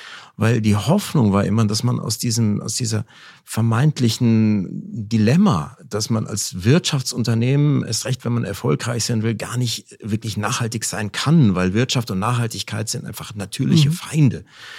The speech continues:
Speaker 1: Ja, aus, aus diesem vermeintlichen Dilemma eben doch heraus einen dritten Weg, einen anderen Weg finden zu können, das war,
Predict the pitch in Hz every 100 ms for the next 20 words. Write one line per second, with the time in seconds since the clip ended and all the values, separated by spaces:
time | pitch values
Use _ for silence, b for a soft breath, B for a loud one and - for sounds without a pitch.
0 | B B B - 120 - - - - 123
1 | 117 104 110 127 156 127 117 107 101 170
2 | 175 113 113 92 - - - B B B
3 | B - 117 120 156 - - - _ _
4 | _ _ _ 117 117 107 - - - -
5 | 113 170 156 113 107 95 110 139 170 127
6 | 104 - - 175 165 110 113 - 92 135
7 | 135 135 - 110 110